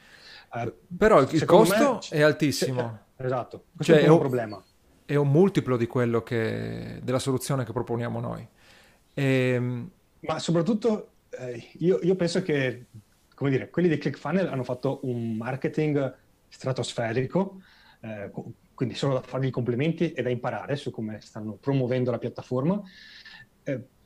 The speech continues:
Speaker 1: in termini di vantaggi, da quando è uscito Elementor, secondo me, molti dei vantaggi che uno poteva incontrare con ClickFunnels, perché la cosa su cui erano davvero sopra la media, secondo me,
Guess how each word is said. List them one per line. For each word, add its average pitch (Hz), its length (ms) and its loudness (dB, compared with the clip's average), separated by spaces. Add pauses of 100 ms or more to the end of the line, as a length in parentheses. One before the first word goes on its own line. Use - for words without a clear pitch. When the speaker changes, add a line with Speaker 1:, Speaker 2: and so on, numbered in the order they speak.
Speaker 1:
in 147 240 4
termini 190 400 4
di 147 100 2
vantaggi, 165 880 0 (100)
da 127 340 -8
quando 165 260 0
è - 20 2
uscito 139 220 0
Elementor, 147 420 0
secondo 131 420 -6
me, 135 320 -4
molti 156 340 0
dei 143 100 2
vantaggi 135 440 -2
che 135 100 -4
uno 135 140 0
poteva 135 340 -4
incontrare 127 680 -4 (1080)
con 151 440 0 (140)
ClickFunnels, 139 920 -2
perché - 440 -6
la 139 220 -2
cosa 190 200 2
su 175 140 -6
cui 156 120 0
erano 143 320 0
davvero 127 580 0 (400)
sopra - 580 -2
la 123 80 -2
media, 139 480 0
secondo - 360 -8
me, 147 300 -4